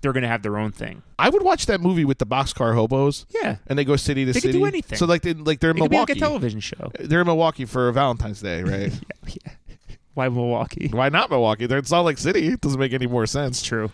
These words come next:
Speaker 2: Uh, that's where Cincinnati
Speaker 1: They
Speaker 2: Herald's
Speaker 1: always
Speaker 2: really
Speaker 1: pick, like,
Speaker 2: from.
Speaker 1: B cities. They never go to, like, L A or New
Speaker 2: No,
Speaker 1: York.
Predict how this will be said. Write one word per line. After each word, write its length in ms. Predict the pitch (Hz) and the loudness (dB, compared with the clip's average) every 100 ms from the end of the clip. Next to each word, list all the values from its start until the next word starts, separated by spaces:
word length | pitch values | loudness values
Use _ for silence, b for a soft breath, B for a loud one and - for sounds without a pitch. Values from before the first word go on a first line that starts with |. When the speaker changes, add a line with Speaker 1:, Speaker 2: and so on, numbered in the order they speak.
| _ - 131 | _ -10 -4
Speaker 2:
Uh, 100 | 135 | 0
that's 180 | 160 156 | 2 2
where 120 | 175 | 0
Cincinnati 380 | 170 160 170 151 | 0 2 2 4
Speaker 1:
They 80 | 160 | 4
Speaker 2:
Herald's 180 | - 165 | 4 4
Speaker 1:
always 80 | - | 4
Speaker 2:
really 40 | |
Speaker 1:
pick, 120 | 202 | 4
like, 100 | 180 | 2
Speaker 2:
from. 80 | 156 | 2
Speaker 1:
B 180 | 151 143 | 0 0
cities. 520 | 143 131 127 156 - | 2 0 0 -2 -2
They 120 | 139 | 0
never 180 | 123 127 | 2 2
go 120 | 127 | 4
to, 60 | 117 | 4
like, 140 | 117 | 2
L 160 | 80 117 | 0 2
A 80 | 120 | 4
or 100 | 117 | 4
New 100 | 113 | 4
Speaker 2:
No, 80 | 110 | 2
Speaker 1:
York. 340 | 110 139 - | 2 -2 -6